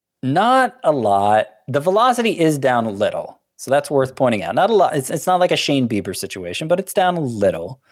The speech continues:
However, everything else, the, the, the true indicators of dominance look almost exactly the same as last year. The whiff rate, the strikeout rate, the expected stats via Statcast,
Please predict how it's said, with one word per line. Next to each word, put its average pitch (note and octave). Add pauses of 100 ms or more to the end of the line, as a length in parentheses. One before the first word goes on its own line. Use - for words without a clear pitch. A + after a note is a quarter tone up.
(260)
However, C3+ (1000)
everything F3
else, A#2
the, A#2
the, A#2+
the A2+
true F#3+
indicators B2
of G2+
dominance G2 (840)
look C3 (460)
almost F3+
exactly B2
the G#2+
same G2+
as F#2+
last F#2+
year. F#2
The F#2
whiff A2+
rate, A2
the -
strikeout A2+
rate, G#2+
the G2
expected C3
stats C3
via A#2+
Statcast, A#2